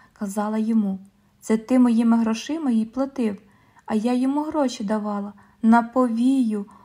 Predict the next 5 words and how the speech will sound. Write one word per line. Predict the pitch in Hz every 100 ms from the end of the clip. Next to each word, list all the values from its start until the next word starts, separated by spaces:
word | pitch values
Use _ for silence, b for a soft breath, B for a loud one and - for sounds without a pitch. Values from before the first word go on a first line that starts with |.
| B -
ой, | 226 226
мерзотник". | 233 240 240 226 240 247 247 240 220 - _ _ _ -
І |
якусь | 233 254 330 -
хвилину | 240 247 339 359 220